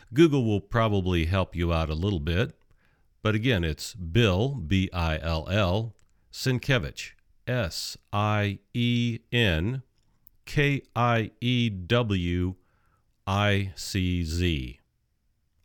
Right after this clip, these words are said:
art dot com, bill sienkiewicz art dot com. You can check out my website in the podcast section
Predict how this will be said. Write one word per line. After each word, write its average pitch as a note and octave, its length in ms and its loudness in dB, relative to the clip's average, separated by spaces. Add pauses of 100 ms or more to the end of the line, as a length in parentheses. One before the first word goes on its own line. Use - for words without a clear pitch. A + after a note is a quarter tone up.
(120)
art A2 460 2 (360)
dot - 360 -2
com, D2+ 600 -2 (220)
bill A2+ 360 0
sienkiewicz G2+ 880 -4 (120)
art G2+ 460 -4 (540)
dot F#2 280 0
com. D#2 540 -2 (800)
You G2+ 140 0
can E2+ 180 -2
check G#2 240 -2
out F2+ 160 -2
my A2+ 180 0
website G2 680 0
in E2 300 -6
the D2+ 100 -4
podcast G2 560 -2
section F#2+ 560 -4